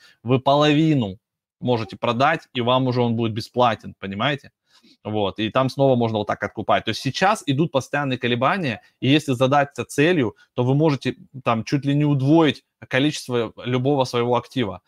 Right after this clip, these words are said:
То есть и нир, и Matic, и Polkadot, они хорошо щас вот так вот колеблятся.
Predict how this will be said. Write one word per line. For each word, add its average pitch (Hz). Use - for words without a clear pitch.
То 104
есть -
и 143
нир, 147
и 127
Matic, 127
и 120
Polkadot, 127
они 123
хорошо 131
щас -
вот 117
так 107
вот -
колеблятся. 127